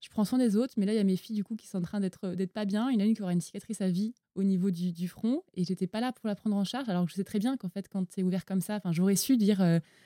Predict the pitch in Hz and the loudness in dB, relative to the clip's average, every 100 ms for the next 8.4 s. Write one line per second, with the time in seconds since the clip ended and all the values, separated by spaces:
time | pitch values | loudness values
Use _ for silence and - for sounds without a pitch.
0 | _ - 190 180 214 185 180 180 175 220 | _ 2 6 8 6 4 4 4 6 4
1 | 226 - 196 175 165 170 185 - 196 - | 4 2 2 4 4 4 2 2 -4 -6
2 | - 180 226 - - - 196 202 175 170 | 0 0 0 0 -2 0 0 2 2 4
3 | 202 185 180 _ 180 160 - - 170 175 | 4 2 0 _ 2 2 -2 -14 -6 -4
4 | 170 - - - - - 190 180 180 170 | -2 -4 -6 -14 -16 -2 0 2 0 -2
5 | 175 180 - _ _ _ _ _ 180 180 | -2 -4 -8 _ _ _ _ _ -2 -2
6 | 180 170 156 156 165 170 202 196 180 202 | -2 -2 -2 -2 -4 0 0 2 0 2
7 | 190 185 214 - 220 180 190 190 - 240 | 2 4 2 4 2 2 0 0 2 4
8 | 202 185 196 | 6 6 6